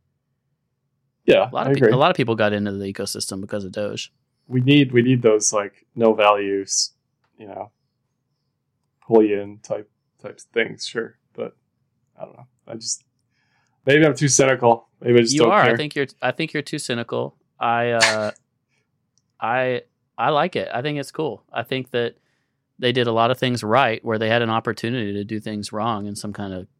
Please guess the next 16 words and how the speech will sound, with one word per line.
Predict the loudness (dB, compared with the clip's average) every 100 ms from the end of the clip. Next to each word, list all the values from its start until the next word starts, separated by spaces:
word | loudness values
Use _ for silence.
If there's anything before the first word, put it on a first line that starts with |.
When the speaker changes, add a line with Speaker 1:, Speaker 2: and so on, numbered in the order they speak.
| -10
Speaker 2:
cash | -4 -4 -4
grab | -8 -8 -8 -10
or | -10
whatever | -10 -10 -10 -14
for | -16 -18
the | -18 _
fo-, | -14 -14 _ -8
folks | -8 -8
behind, | -14 -12 -10 -10 -12 -16 _ _ _ _ _ _ _ _ _ _
uh, | -14 -12 -14 -16
Reddit, | -10 -8 -8 -12
but | _ -10
they |
didn't | -8 -8
do | -8
that, | -8 -10 -12